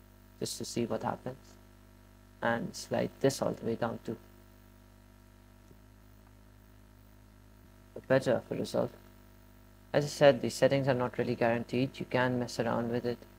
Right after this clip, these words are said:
and figure out what's the best for you. Right now I generated a very detailed one according to our instructions. You can add more stuff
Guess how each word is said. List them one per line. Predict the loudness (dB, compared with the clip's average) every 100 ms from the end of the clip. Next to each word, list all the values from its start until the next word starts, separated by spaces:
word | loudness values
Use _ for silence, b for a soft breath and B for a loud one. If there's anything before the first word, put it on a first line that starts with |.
| -20 -20 -8
and | -4 -2 -4 -2
figure | 2 4
out | 2 2 -2
what's | -6 -4
the | -4
best | -4 -6
for | -6
you. | -6 -6 -10 -20 -20 -20 -20 -20 -4
Right | 0 2
now | 2
I | 0
generated | 0 0 0 -2 -2 -2
a | -4
very | -4 -4 -4 -8 -20 -20 -20 -20 -4
detailed | -4 0 -2 -2
one | -4 -6 -8 -20 -20 -20 -20 -20 -20 -6
according | -2 0 -2
to | -2
our | 0
instructions. | -2 -4 -8 -8 -6 -6 -4
You |
can | 0 0 0
add | -2 -4
more | -4 -4
stuff | -4 -2 -2